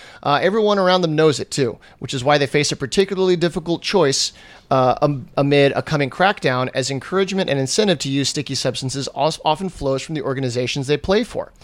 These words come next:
Quote, "I never used any sticky stuff in college, didn't even use it my whole first year in pro ball," a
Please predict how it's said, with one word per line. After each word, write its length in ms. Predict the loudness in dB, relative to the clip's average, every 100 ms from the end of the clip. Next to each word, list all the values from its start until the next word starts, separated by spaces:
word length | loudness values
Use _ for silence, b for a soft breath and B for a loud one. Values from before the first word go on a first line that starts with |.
| B B
Quote, 300 | 0 2 2 B B B
"I 80 | 0
never 180 | 0 0
used 260 | -2 -2
any 180 | -2 -2
sticky 280 | -2 -4 -4
stuff 260 | 0 0 0
in 80 |
college, 440 | 0 2 2 -2 -8
didn't 280 | -6 -2 0
even 220 | 2 2
use 200 | 2 0
it 60 |
my 100 | -2 -4 -8
whole 300 | -8 0 0
first 380 | 2 2 0 0
year 160 | 0 0
in 80 |
pro 240 | 0 -2 2
ball," 400 | 4 2 0 -4
a 140 | -4